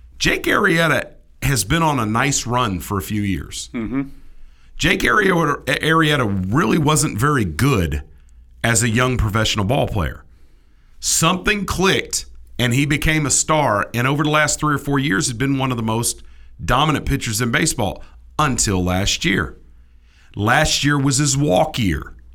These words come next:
Speaker 1: and he had his worst year out of the last three or four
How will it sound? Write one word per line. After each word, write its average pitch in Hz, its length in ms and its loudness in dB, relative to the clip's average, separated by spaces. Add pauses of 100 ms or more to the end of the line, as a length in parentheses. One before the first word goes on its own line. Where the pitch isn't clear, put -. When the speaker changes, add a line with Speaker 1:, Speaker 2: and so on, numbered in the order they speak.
(680)
Speaker 1:
and 123 100 0
he 123 80 2
had 135 180 4
his 120 160 0
worst 151 480 0
year 151 480 2 (1000)
out 135 160 2
of 147 80 2
the 143 80 0
last 143 320 2
three 151 180 4
or 127 80 2
four 117 560 0